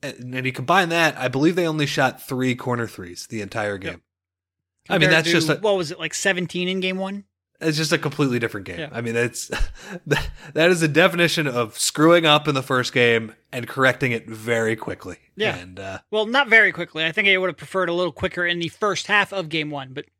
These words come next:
Speaker 2: after, after halftime of game one, they've been a completely different team. Yep.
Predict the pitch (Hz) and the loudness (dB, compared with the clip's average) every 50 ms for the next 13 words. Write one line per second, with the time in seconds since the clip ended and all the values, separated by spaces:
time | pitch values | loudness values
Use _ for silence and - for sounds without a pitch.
0 | _ _ - 202 226 220 - 220 196 185 _ - 220 208 202 - 208 185 180 190 | _ _ 2 2 2 2 0 -4 -4 -4 _ 0 0 0 2 0 -2 -2 -2 -4
1 | _ _ - - 190 202 190 - - - 185 175 165 175 170 156 151 160 160 156 | _ _ -10 0 2 2 2 2 -2 -4 -4 -2 -2 -4 -6 -8 -6 -4 -4 -4
2 | 151 147 139 139 143 143 135 147 143 139 - 151 151 143 - - - 185 190 160 | -4 -4 -6 -6 -8 -8 -8 -6 -8 -8 -8 -8 -10 -10 -10 -4 -4 -4 -4 -4
3 | 165 151 147 - - 139 - - - _ _ _ _ - 165 160 _ | -10 -10 -10 -12 -16 -20 -20 -20 -20 _ _ _ _ -12 -12 -12 _